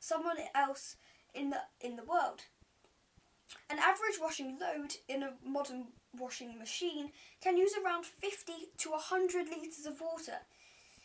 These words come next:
This is water we never see because of the magic of the washing machine. A faster wash can save this by thirty percent,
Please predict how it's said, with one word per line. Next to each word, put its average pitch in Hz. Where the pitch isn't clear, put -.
This 370
is 427
water 349
we 330
never 359
see 262
because 320
of 349
the 330
magic 294
of 349
the 330
washing 277
machine. 294
A -
faster 370
wash 254
can 320
save 330
this 349
by 302
thirty 349
percent, -